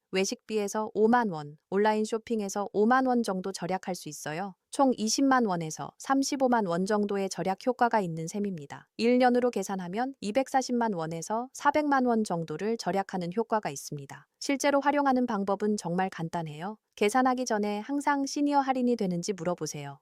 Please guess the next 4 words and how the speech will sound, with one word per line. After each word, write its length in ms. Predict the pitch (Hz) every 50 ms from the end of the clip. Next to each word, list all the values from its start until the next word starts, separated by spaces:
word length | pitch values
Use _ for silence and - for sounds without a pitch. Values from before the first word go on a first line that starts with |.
| _ _ -
대부분의 480 | - 196 190 220 208 220 220 220 214
직원분들이 720 | 208 - 202 - 208 214 208 202 196 190 185 180 180 196 202
친절하게 520 | - - 285 277 269 277 269 254 240 233
안내해주고 760 | 196 165 165 170 185 185 185 170 - - 151 - 202 208 170